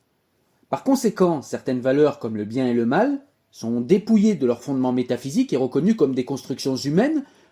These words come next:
plutôt que comme des phénomènes objectifs émanant objectivement de Dieu.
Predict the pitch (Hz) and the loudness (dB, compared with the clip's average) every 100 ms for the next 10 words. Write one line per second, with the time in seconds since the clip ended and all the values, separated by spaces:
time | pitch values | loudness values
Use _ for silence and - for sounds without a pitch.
0 | _ - 254 - 240 277 196 151 139 127 | _ 2 2 4 0 0 -2 -2 -2 -2
1 | 143 139 131 120 135 - 214 156 175 175 | -2 -2 0 -2 -4 2 2 4 0 0
2 | - 156 - 233 214 147 139 185 - 175 | -4 -8 -4 -2 0 0 0 -2 -2 -2
3 | 139 165 - 135 117 135 175 139 113 110 | 0 -2 -4 -10 -6 -4 -2 -4 -8 -8
4 | 98 | -12